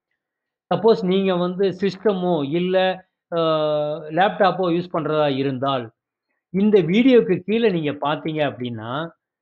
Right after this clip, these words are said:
எஸ் ஹெச் ஓ டபிள்யூ எம் ஓ ஆர் இ, ஷோ மோர்ன்னு இருக்கும். அந்த ஷோ மோரை நீங்க பிரஸ் பண்ணீங்கன்னா, ஆட்டோமேட்டிக்கா ஓப்பன் ஆகும். அதுதான் டிஸ்கிரிப்ஷன் காலம். ஓகே, அதுல நீங்க பார்த்து நீங்க பயன்பெறுங்க.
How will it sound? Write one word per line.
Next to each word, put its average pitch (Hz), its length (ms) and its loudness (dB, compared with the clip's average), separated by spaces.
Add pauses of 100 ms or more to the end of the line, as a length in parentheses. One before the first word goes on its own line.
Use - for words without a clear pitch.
(120)
எஸ் 185 320 2
ஹெச் 220 200 2
ஓ 185 140 2
டபிள்யூ 170 380 2
எம் 165 300 -2
ஓ 175 160 0
ஆர் 151 140 0
இ, 156 140 -6 (100)
ஷோ 190 100 2 (100)
மோர்ன்னு 175 340 -2
இருக்கும். 143 400 -8
அந்த 151 360 -6
ஷோ 190 260 -6
மோரை 175 300 -4
நீங்க 147 180 -6
பிரஸ் 147 260 -8
பண்ணீங்கன்னா, 147 540 -4
ஆட்டோமேட்டிக்கா 151 480 -6
ஓப்பன் 143 280 -6
ஆகும். 139 200 -4
அதுதான் 135 380 -4
டிஸ்கிரிப்ஷன் 127 560 -12
காலம். 117 300 -12 (520)
ஓகே, 143 340 -4
அதுல 147 340 0
நீங்க 139 240 -2
பார்த்து 147 600 -6
நீங்க 135 440 -4
பயன்பெறுங்க. 117 420 -8